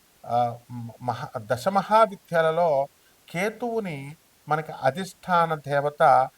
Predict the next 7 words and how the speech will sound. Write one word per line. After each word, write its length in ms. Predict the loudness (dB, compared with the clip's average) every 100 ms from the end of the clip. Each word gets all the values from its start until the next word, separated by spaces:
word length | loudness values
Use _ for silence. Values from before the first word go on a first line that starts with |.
| _ _ -10
ధూమావతి. 640 | -8 -8 -10 -10 -16 -20 _ _ _ _ _ _ _ _ 0
ఆ 260 | 6 6 6
ధూమావతి 960 | 2 -6 0 4 4 2 -4 -12 -14 -8 -6
అమ్మవారి 640 | -4 -2 2 4 4 2
యొక్క 280 | -8 -6 -6
సాధన 500 | -6 -2 -2 -2 -6
చేసిన, 560 | -8 -12 -12 -12 -12